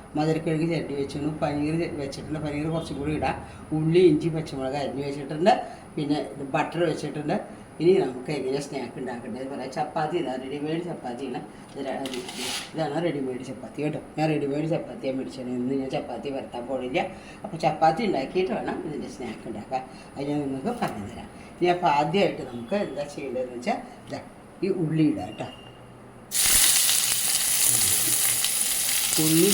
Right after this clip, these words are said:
ഇഞ്ചി, പച്ചമുളകൊക്കെയാണ്. അപ്പോൾ ഉള്ളി ഇടാം. ഉള്ളി ഇട്ടിട്ട് അതിനൊന്ന് വഴറ്റാം. ഉള്ളി വഴറ്റിയിട്ട് വേണം നമുക്ക് ഇതൊക്കെ ചെയ്യാം. അപ്പോഴേക്ക് ഞാൻ പൊട്ടാറ്റവും പനീറും കൂടി ഞാൻ മിക്സ് ചെയ്തു കേട്ടോ. അത് ഈസിയാണ്, അതിന് വേണ്ടിയിട്ട് ഞാൻ ചെയ്തത്. ഇനിയിപ്പോൾ ഇത്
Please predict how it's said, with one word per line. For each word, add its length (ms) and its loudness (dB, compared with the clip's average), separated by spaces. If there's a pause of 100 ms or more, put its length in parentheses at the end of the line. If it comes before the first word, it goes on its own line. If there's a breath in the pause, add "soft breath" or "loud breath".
ഇഞ്ചി, 260 6 (120)
പച്ചമുളകൊക്കെയാണ്. 840 4 (100)
അപ്പോൾ 160 4 (120)
ഉള്ളി 240 8
ഇടാം. 180 -2 (600)
ഉള്ളി 220 8
ഇട്ടിട്ട് 300 2 (160)
അതിനൊന്ന് 480 4
വഴറ്റാം. 360 0 (1600)
ഉള്ളി 240 8
വഴറ്റിയിട്ട് 560 6
വേണം 260 6
നമുക്ക് 320 4 (840)
ഇതൊക്കെ 300 0
ചെയ്യാം. 240 2 (100)
അപ്പോഴേക്ക് 360 2
ഞാൻ 140 4
പൊട്ടാറ്റവും 560 4
പനീറും 380 4
കൂടി 200 2
ഞാൻ 140 4
മിക്സ് 220 -2
ചെയ്തു 160 -2
കേട്ടോ. 180 -6 (480 loud breath)
അത് 100 4 (220)
ഈസിയാണ്, 460 6
അതിന് 220 6
വേണ്ടിയിട്ട് 340 2
ഞാൻ 160 -4
ചെയ്തത്. 220 -10 (680 loud breath)
ഇനിയിപ്പോൾ 260 4
ഇത് 60 8